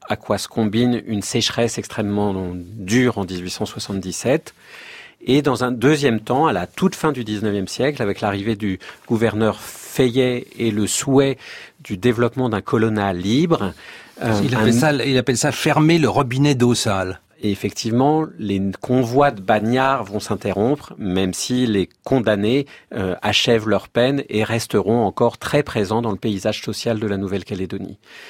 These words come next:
Speaker 2: C'est aussi le temps où, euh, un géographe comme Augustin Bernard vient expliquer que, euh,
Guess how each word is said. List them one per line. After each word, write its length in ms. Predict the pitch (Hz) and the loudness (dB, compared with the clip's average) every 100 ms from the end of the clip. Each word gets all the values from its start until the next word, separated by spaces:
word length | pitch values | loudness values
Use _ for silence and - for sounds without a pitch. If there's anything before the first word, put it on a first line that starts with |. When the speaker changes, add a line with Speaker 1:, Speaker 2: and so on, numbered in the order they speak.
| - | -20
Speaker 2:
C'est 240 | - 113 | -8 -2
aussi 300 | 123 110 - | 0 0 0
le 160 | 156 113 | 2 2
temps 340 | - 147 180 143 | 2 2 2 2
où, 360 | 123 123 117 | 2 2 4
euh, 480 | 104 101 92 90 98 | 4 4 2 -2 -4
un 40 | 95 - - - - | -4 -12 -20 -20 -6
géographe 540 | 107 127 107 127 123 - | 0 2 2 -2 -2 -4
comme 380 | 107 101 98 101 - | -2 0 -2 -6 -4
Augustin 500 | 127 117 110 - 113 | -2 0 0 0 0
Bernard 720 | 95 120 110 117 156 - 113 - - - - | 0 -2 2 2 2 0 -4 -10 -20 -20 -4
vient 160 | 110 107 - | 0 0 0
expliquer 680 | 107 - - 104 - 135 | -4 -4 -6 -6 -2 -2
que, 360 | 80 - 101 98 - - - - _ | -2 -2 -2 -2 -6 -18 -20 -20 _
euh, 220 | 92 95 | -10 -10